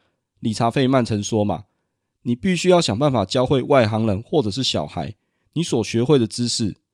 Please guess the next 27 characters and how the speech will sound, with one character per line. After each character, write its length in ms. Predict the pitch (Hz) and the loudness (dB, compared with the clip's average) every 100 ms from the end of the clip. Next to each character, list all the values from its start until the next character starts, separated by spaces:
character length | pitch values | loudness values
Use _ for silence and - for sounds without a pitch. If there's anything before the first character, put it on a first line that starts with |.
| _ _ _ _ | _ _ _ _
如 160 | 156 196 | 2 6
果 160 | 156 | 4
这 120 | 127 | 4
些 140 | 165 175 | 2 4
外 200 | 180 147 | 6 4
行 180 | 131 135 | 2 2
人 140 | 113 | 0
或 140 | 160 | 0
小 160 | 147 101 | 0 0
孩 140 | 101 | -2
都 120 | 101 131 | -2 -4
听 180 | 143 | -2
得 80 | 127 | -2
懂， 240 | - 87 - _ _ _ | -2 -6 -8 _ _ _
那 120 | - 175 | -4 -2
你 100 | 113 | 0
这 120 | 147 | 2
才 140 | 131 | 0
算 220 | 110 139 | 2 0
学 220 | 120 - 110 | 0 0 2
会 160 | 135 | 2
了 60 | 107 | 2
这 120 | 113 | 0
项 200 | 107 101 | -2 -4
知 160 | 101 95 | -6 -8
识 180 | 110 95 | -6 -6
啊。 200 | 78 | -6